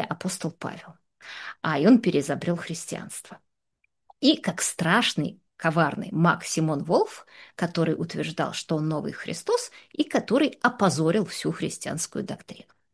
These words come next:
А, так вот, значит, соответственно, м, апостол Пётр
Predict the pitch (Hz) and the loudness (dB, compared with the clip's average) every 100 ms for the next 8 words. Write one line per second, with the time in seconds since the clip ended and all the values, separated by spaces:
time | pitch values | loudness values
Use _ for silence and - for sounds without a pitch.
0 | _ - - - - - 175 175 180 175 | _ -8 -6 -6 -8 -4 2 4 6 6
1 | 175 214 381 277 233 190 165 160 - 165 | 2 2 2 6 6 4 -2 -2 0 0
2 | - - 170 170 170 - - 175 170 165 | 0 0 2 2 -2 -8 -6 0 0 0
3 | 185 - 165 - 135 - 143 - | -2 -2 -4 -4 -6 -4 -4 -4